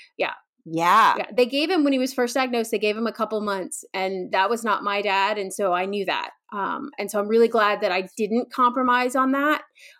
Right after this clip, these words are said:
Speaker 1: Um, because I think it, it ma-, it made it so much more meaningful then. It just made it a, a great moment.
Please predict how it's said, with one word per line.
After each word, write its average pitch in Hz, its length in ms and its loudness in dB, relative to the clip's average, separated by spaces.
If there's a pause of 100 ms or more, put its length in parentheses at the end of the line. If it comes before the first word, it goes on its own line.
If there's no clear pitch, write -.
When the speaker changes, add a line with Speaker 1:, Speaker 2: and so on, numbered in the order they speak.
(100)
Speaker 1:
Um, 190 440 2 (280)
because 220 240 -4
I 208 80 2
think 240 260 -2
it, 202 180 0 (100)
it - 180 2
ma-, 233 260 0
it 233 180 4
made 233 240 4
it 240 140 0
so 240 240 0
much 226 240 -2
more 208 160 -2
meaningful 190 600 -4
then. - 360 -8 (300)
It - 200 0
just 220 160 -2
made 202 180 4
it 190 120 2
a, 180 320 4
a 190 100 0
great 190 360 0
moment. 175 400 -4